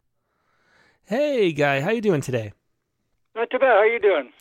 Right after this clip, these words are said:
Speaker 1: I'm doing great. It's an excellent morning for me. Uh, and you have three Tricubes to share. So, um,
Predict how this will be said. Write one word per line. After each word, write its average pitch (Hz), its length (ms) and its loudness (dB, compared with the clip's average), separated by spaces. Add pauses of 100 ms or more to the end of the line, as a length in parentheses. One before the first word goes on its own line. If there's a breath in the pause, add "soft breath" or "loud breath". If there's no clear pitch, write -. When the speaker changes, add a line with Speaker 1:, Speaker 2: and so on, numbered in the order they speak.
(160)
Speaker 1:
I'm 220 180 -8
doing 254 240 -6
great. 247 220 -2
It's - 120 -10
an - 80 -12
excellent 202 360 -6
morning 196 300 -4
for 165 180 -12
me. 160 440 -8
Uh, 147 180 -6
and 165 120 -4
you 196 80 2
have 220 100 -2
three 226 380 -8
Tricubes 196 640 -8
to 123 80 -12
share. 120 400 -10
So, 143 380 -6
um, 135 220 -6